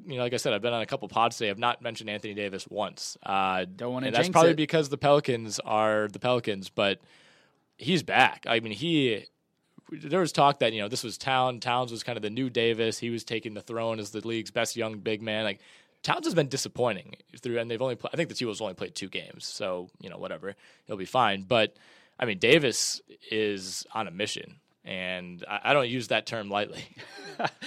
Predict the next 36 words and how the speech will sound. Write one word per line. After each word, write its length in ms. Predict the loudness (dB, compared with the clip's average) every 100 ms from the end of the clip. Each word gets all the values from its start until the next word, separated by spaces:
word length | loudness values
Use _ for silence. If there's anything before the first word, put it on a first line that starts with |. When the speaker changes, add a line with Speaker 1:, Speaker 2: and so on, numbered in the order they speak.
| -12 -14 -8
Speaker 2:
The 80 | 4
last 240 | 6 8 6
time 200 | 6 8
out, 300 | 10 10 10
he, 160 | 6
he 140 | 4 4
only 180 | 4 6
got 200 | 6 6
you 80 | 4
eighteen 500 | 2 0 -2 0 0
points 440 | -2 0 0 -2
and 100 | -4
five 300 | 0 0 2
rebounds, 560 | 0 0 2 0 0 -2
but 80 | -4
he 80 |
still 240 | -2 0 2
chipped 260 | 0 -2
in 60 | -2
with 100 | -2
three 140 | -2
blocks. 380 | -4 2 2 2
That 60 | 0
was 100 | 0
against 320 | 0 0 0
the 40 |
Spurs 440 | -6 -2 0 0 0
in 180 | -4 -4
San 220 | -2 -2
Antonio, 460 | -2 -2 -2 -2 0
willing 260 | 2 2
to 80 | 0
give 160 | -2 -2
him 160 | -2
a 60 | -4
pass. 400 | -2 2 2 -2